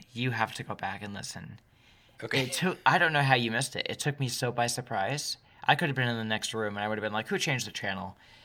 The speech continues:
Speaker 1: It was like a fife and, like, a pan flute and, like, a, a, a lute, maybe. It was, like, the most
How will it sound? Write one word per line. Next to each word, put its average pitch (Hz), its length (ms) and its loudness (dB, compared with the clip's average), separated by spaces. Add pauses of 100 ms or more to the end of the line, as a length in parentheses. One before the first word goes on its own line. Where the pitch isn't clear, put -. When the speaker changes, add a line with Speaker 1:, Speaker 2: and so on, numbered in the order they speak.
(300)
Speaker 1:
It 170 160 2
was 240 200 4
like 196 220 4
a 123 100 4
fife 135 520 0 (880)
and, 139 180 6
like, 123 180 0
a 107 60 2
pan 131 440 0
flute 139 380 -2 (560)
and, 131 180 0
like, 117 200 -4
a, 104 220 -4 (120)
a, - 200 -2
a 120 80 2
lute, 117 560 0 (120)
maybe. 131 600 0 (440)
It 165 160 0
was, 196 300 -2
like, 160 360 0
the 120 280 0
most 160 640 -4